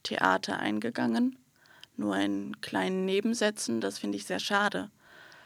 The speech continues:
Ähm, und es wird davon ausgegangen, dass alle praktisch in der freien Wirtschaft Bühnen permanent am Auf- und Abbauen sind, Scheinwerfer am Ein- und Aushängen sind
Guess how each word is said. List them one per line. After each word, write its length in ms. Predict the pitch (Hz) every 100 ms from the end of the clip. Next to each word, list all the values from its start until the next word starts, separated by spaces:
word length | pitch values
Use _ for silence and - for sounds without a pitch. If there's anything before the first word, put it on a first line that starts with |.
| - _ -
Ähm, 500 | 185 185 180 190 -
und 460 | 196 185 - - -
es 280 | - - -
wird 180 | 185
davon 280 | 185 - 196
ausgegangen, 640 | 196 - - 104 - 190
dass 180 | 202 196
alle 480 | - 190 190 180 214 -
praktisch 380 | - 202 220
in 120 | - 214
der 100 | 202
freien 400 | - 196 190 196
Wirtschaft 600 | 190 190 190 180 - - - - - - -
Bühnen 420 | - 196 202 185
permanent 640 | 190 208 196 - - 95 -
am 180 | 95 -
Auf- 220 | 127 -
und 160 | -
Abbauen 480 | 190 - 185 180 185
sind, 640 | 180 - 185 185 190 - - - _ _ _ _ _ _ - - -
Scheinwerfer 840 | - 208 196 190 185 98 - 196 69
am 200 | 98 -
Ein- 240 | - -
und 160 | 95 -
Aushängen 540 | 95 - 95 98 95
sind 420 | 95 95 101 -